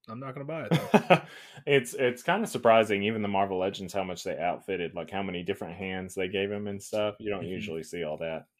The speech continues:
Speaker 1: Yeah.
Speaker 2: Um,
Speaker 1: Cut the check, Marvel Legends.
Speaker 2: yeah. <laughs> But,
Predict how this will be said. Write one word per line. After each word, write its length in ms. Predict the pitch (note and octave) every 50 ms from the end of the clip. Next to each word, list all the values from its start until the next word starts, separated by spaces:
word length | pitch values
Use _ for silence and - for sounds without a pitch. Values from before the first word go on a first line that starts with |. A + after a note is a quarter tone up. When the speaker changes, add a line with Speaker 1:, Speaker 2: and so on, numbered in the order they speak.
| _ _ _ _ _ _ _ _ _ _ _ _ _ -
Speaker 1:
Yeah. 160 | A#2 A2 G#2+ G#2+ - - _ - - - - - - _ _ -
Speaker 2:
Um, 520 | A2 G#2 G#2 G#2 G2+ G2+ F#2+ F#2 F2 F#2 -
Speaker 1:
Cut 160 | - D3 C#3+
the 60 | -
check, 240 | - - D3+ D3 C3
Marvel 240 | A#2+ A#2+ A#2+ A#2 A#2
Legends. 240 | A#2+ A#2+ A#2+ C3+ C3+
Speaker 2:
yeah. 220 | F#2 F#2 F2+ E2 D#2+ - _ _ _ _ _ - - - -
<laughs> 120 | - B2+ A#2 - _ _ - - - - - - - _ _
But, 340 | - A#2 A2+ G#2 - -